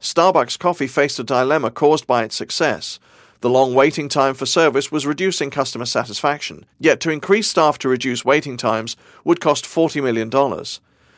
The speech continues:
An analysis of customer satisfaction found that unsatisfied Starbucks customers stuck with the chain for just one year, made forty-seven visits per year, and spent a total of two hundred dollars. By contrast, highly satisfied Starbucks customers patronized the chain for more than eight years, made an impressive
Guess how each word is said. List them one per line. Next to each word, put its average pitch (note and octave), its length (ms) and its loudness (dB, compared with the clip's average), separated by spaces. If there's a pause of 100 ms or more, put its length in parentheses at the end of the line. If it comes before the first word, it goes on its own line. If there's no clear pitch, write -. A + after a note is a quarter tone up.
(160)
An C3+ 120 2
analysis C#3+ 560 0
of C3 100 -8
customer C3+ 380 -2
satisfaction C#3 680 -2
found C#3+ 280 0
that C#3 120 0
unsatisfied C#3 760 0
Starbucks A#2+ 540 0
customers B2 460 -2
stuck F#3 300 0
with C3 100 0
the A#2 80 -4
chain A#2+ 300 -2
for B2 100 -6
just B2+ 300 -2
one A#2 240 -2
year, B2 380 -2 (100)
made C3+ 180 4
forty-seven E3 580 2
visits D#3+ 360 2
per A2+ 200 -2
year, A#2 380 -4
and D3 100 -10
spent F3 300 -2
a F#3 60 -4
total A#2 280 0
of G#2+ 120 -6
two A#2 160 0
hundred G#2 280 -10
dollars. C3+ 520 -2 (400)
By A2+ 140 2
contrast, D3+ 580 2
highly F3+ 340 2
satisfied D#3+ 600 0
Starbucks G#2+ 500 -2
customers B2+ 420 -6
patronized C#3 560 -2
the B2+ 80 -8
chain C3+ 400 0
for C3 120 -6
more D3 200 4
than C#3 180 0
eight D#3+ 220 0
years, B2+ 460 0
made C#3+ 220 4
an C3+ 100 0
impressive D3 520 0